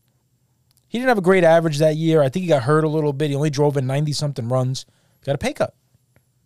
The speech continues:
going into nineteen sixty-one. He had an off year.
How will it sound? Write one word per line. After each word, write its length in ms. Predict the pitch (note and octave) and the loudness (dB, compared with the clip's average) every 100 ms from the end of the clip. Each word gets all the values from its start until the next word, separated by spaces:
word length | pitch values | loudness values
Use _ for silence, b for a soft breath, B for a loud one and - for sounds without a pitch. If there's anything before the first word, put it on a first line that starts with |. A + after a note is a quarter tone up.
| _ | _
going 180 | - D#3+ | 0 0
into 160 | D#3+ D#3+ | 2 0
nineteen 320 | D#3+ E3 F3+ | 0 0 -4
sixty-one. 560 | - F3+ - F#3+ A#3+ C#3 _ _ _ - | -6 -10 -12 -12 -14 -18 _ _ _ -6
He 80 | |
had 60 | D3 | -4
an 100 | D#3+ - _ | -4 -6 _
off 400 | C3+ C3+ C#3+ - - | 0 0 0 -6 -10
year. 440 | C#3+ E3 C#3+ F#2 | -2 2 2 -2